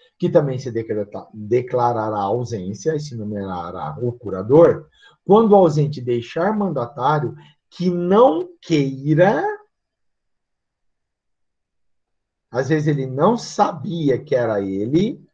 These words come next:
ou não possa, esse não possa pode ser, "Ah, esse eu não posso assumir agora não, ah, tá difícil", ou até, "Ah, tem conflito de interesses".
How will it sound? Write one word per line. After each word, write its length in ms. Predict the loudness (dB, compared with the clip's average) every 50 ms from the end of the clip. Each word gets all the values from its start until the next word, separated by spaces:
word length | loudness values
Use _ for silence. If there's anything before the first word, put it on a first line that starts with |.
| _ _ _ _ _ -16 -2 6
ou 260 | 8 10 10 10 8 8
não 460 | 6 6 8 8 6 4 2 -4 -6
possa, 920 | -8 -6 -4 -2 -2 0 -2 -2 -4 -4 0 2 2 2 2 -2 -4 -10 _ _ _ _ _ _ _ _ _ _ _ _ _ _ _ _ _ _ _ _ _ _ 4
esse 300 | 6 6 6 6 2 0
não 240 | 2 2 0 0
possa 380 | 2 4 4 4 4 2 0 -2
pode 300 | 0 0 -2 -2 -2 -4
ser, 180 | -2 -2 0 0
"Ah, 600 | 0 2 2 2 2 2 0 0 -2 -2 -4 -4
esse 160 | -6 -8 -10 -12
eu 60 | -12
não 120 | -12 -12
posso 280 | -10 -8 -10 -10 -10 -14
assumir 300 | -16 -14 -14 -10 -8 -8
agora 300 | -4 -2 -2 -2 -2 -4
não, 220 | -6 -8 -6 -4
ah, 340 | -2 0 2 2 2 2 2
tá 140 | 2 0 -2
difícil", 640 | -2 -2 -10 -10 -6 -6 -6 -6 -6 -10 -14 -20 _ _ _ _ _ _ 2
ou 260 | 6 6 8 8 8
até, 400 | 6 4 6 6 6 6 6 4 -2
"Ah, 440 | 0 4 4 4 6 4 4 2 0
tem 200 | -4 -4 -4 -4
conflito 680 | -4 -6 -10 -10 -12 -14 _ -8 -6 -6 -6 -6 -8 -8
de 120 | -8 -8
interesses". 840 | -8 -6 -2 -2 -2 -2 -4 -8 -10 -14 -18 -20 _ _ -20 -20